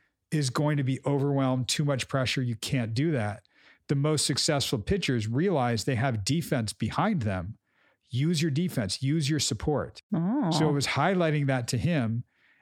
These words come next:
Speaker 1: and then taking the analogy further. I'm like, "Look, if you give up seven runs in a game and you get pulled because it's, you know, your team's losing seven to one," and you could say, like, A, make up some excuse like, "Well,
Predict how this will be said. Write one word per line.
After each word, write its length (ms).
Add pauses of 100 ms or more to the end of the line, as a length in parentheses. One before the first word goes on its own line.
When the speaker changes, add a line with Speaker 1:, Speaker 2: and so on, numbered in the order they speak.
(120)
Speaker 1:
and 440
then 260
taking 280
the 100
analogy 440
further. 420
I'm 80
like, 200
"Look, 300
if 180
you 140
give 240
up 180
seven 400
runs 300
in 80
a 40
game 320
and 80
you 60
get 200
pulled 480 (260)
because 300
it's, 240
you 320
know, 60
your 160
team's 360
losing 300
seven 340
to 80
one," 340 (420)
and 540 (240)
you 140
could 180
say, 340
like, 300 (320)
A, 500 (460)
make 260
up 80
some 160
excuse 540
like, 140
"Well, 380